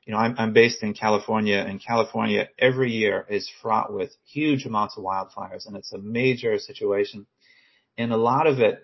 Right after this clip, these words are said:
well, not all of it, but a lot of it comes from, you know, interactions between the environment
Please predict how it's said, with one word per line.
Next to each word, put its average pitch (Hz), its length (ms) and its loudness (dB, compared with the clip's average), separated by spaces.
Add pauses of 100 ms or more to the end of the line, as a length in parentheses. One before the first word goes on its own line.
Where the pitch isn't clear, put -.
well, 120 100 -10
not 127 140 -2
all 101 200 2
of 95 80 -6
it, 110 200 -6
but 104 120 -2
a 104 40 2
lot 123 280 2
of 135 100 0
it - 140 -4
comes 120 420 -2
from, 104 420 -4 (520)
you 110 80 -10
know, 104 260 2
interactions 120 760 2
between 117 360 -4
the 107 120 -4
environment 110 640 -2